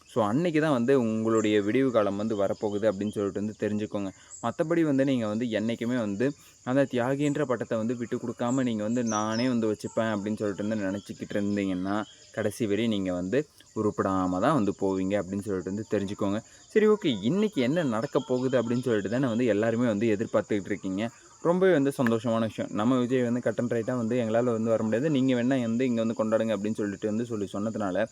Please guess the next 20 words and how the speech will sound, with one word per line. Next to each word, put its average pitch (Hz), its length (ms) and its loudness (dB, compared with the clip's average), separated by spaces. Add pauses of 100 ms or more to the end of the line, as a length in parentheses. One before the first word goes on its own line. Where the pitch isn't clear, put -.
(340)
நம்ம 151 180 2
கதிரேசன் 135 480 4
இருந்துட்டு, 113 340 0
"ஓகே 131 300 0 (320)
மாப்பிள்ள, 107 320 0 (260)
நான் 139 160 4
வந்து 139 140 4
ஷாப்பிங் 135 360 2
போயிட்டு 127 220 4
அப்படியே 123 240 4
வந்து 117 200 2
எல்லாத்தையும் 120 400 2
தேவையானதெல்லாம் 120 640 2
வந்து 117 180 0
வாங்கிக்கிட்டு 117 580 0
நான் 113 240 0
அதுக்கப்புறம் 110 480 0
வந்து 117 160 0
உங்களுக்கு 113 300 0
தேவையானது, 110 460 0